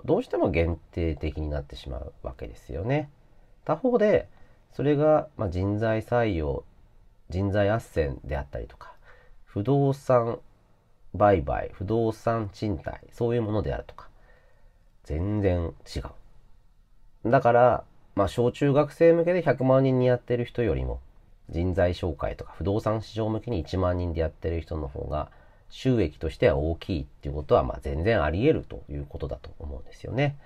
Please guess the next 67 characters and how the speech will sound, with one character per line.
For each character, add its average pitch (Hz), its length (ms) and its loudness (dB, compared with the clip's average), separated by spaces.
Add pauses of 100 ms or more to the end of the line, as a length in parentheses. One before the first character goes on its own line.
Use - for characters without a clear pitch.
(520)
ま 143 60 -4
あ、 - 20 0
そ 151 140 2
れ 247 120 8
が、 269 300 4 (320)
こ - 140 2
れ 254 120 6
ま 311 160 4
で 233 140 4
は 131 380 4
YouTube 127 400 0
の 117 160 4
市 82 160 -6
場 82 180 0
と 87 100 -6
い 90 80 0
う 78 40 -2
の 69 80 -2
が 64 80 -2
あ 73 40 -2
ま 95 120 0
り 104 80 0
整 156 200 2
理 95 80 2
さ 82 140 -4
れ 85 80 -4
て 82 120 -6
い 82 60 -4
な 107 140 -2
か 87 100 0
っ - 120 -6
た - 100 -8
の 58 100 -6
で、 - 120 -12 (640)
子 127 120 2
供 196 220 10
向 214 140 4
け 202 340 4
で 185 160 6
あ 185 40 8
っ 175 60 0
て - 180 -4
も、 - 200 -6 (300)
プ 98 100 2
ロ 117 140 8
向 135 100 6
け 120 140 4
で 110 220 0
あ 101 60 -2
っ 98 40 -2
て - 160 -6
も、 67 160 -6 (120)
百 - 260 -2
万 139 200 4
再 165 240 10
生 131 200 8
で 107 100 6
あ 113 60 6
れ 113 100 4
ば 127 280 4
同 120 180 6
じ 160 120 -2
く - 180 -8
い 80 100 -4
く - 140 -2
ら - 100 -2
と - 120 -18